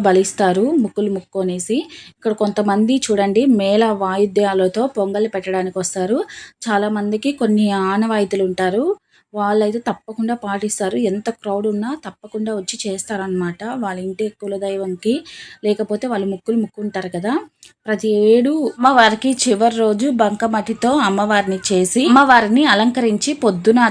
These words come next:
తెల్లవారుజామున ఏడు గంటలకి అమ్మవారిని చంప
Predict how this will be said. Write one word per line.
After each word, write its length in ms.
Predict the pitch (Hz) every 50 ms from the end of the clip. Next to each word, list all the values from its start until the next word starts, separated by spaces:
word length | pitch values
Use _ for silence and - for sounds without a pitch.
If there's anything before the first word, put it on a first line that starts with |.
| 220 -
తెల్లవారుజామున 760 | 202 190 196 208 214 214 214 208 196 208 202 196 196 202 220 240 220 185
ఏడు 140 | 196 196 196 190
గంటలకి 360 | 196 196 190 196 190 185 254 277 285 226
అమ్మవారిని 480 | 208 208 214 214 214 202 196 214 247 269 - -
చంప 200 | 214 196 202